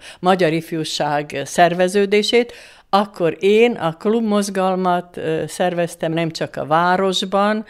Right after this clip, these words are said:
hanem az egész járásban. És most utána néztem,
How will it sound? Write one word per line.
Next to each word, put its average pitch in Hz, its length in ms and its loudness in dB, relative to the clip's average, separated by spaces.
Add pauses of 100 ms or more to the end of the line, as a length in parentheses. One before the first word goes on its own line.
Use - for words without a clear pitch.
(220)
hanem 170 260 0
az 160 160 0
egész 160 580 -2 (320)
járásban. 151 1040 2
És 139 160 -6
most 220 360 -2
utána 196 520 0
néztem, 185 760 0